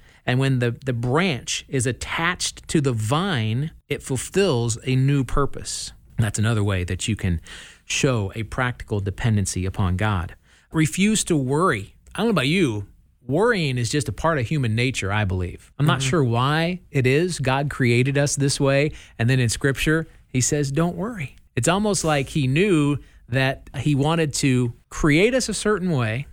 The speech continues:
Speaker 1: yet also wanting us to do something that's completely opposite of the way we're created. Maybe that's how sin crept in, you know, when Adam and Eve were in the garden. Maybe there wasn't worry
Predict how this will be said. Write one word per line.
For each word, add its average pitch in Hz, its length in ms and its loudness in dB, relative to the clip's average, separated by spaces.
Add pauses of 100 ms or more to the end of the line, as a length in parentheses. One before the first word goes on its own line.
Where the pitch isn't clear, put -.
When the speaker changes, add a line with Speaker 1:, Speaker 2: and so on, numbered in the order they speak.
(140)
Speaker 1:
yet 156 260 2 (180)
also 175 440 2
wanting 151 260 0
us 147 140 0
to 139 60 -6
do 139 120 2
something 143 380 -2
that's 131 160 -2
completely 139 420 0
opposite 127 420 -2
of 120 60 -2
the 117 80 0
way 117 160 2
we're 107 160 -2
created. 120 720 0
Maybe 208 180 2
that's - 280 -2
how 131 220 -2
sin 143 420 0
crept - 320 -4
in, 143 400 -2 (180)
you 131 80 -2
know, 123 200 2
when 123 180 0
Adam 127 260 0
and 127 80 0
Eve 131 140 2
were 127 100 0
in 123 60 0
the 117 80 0
garden. 117 440 0 (380)
Maybe 190 220 4
there 196 160 2
wasn't 175 320 2
worry 127 500 -2